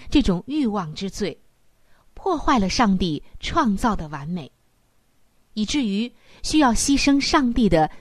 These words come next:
独生爱子，才能使我们与上帝和好。因此，建立信任的方法之一，就是要遵行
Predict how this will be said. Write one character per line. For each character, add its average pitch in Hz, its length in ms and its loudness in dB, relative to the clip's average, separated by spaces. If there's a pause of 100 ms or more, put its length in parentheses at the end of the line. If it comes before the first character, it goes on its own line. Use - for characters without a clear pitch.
独 196 180 4
生 240 220 0
爱 254 280 -6
子， - 280 -16 (800)
才 - 160 -4
能 320 120 2
使 - 220 0
我 269 180 6
们 147 240 -4 (320)
与 220 100 6
上 233 360 2
帝 202 140 -4
和 156 220 -10
好。 - 260 -12 (1700)
因 220 160 4
此， 160 320 -4 (720)
建 330 220 4
立 277 140 4
信 311 280 2
任 190 200 2
的 156 220 0
方 269 260 0
法 - 180 -4
之 190 200 -6
一， 202 300 -6 (540)
就 370 140 0
是 - 120 -4
要 233 140 -2
遵 294 280 0
行 185 420 -2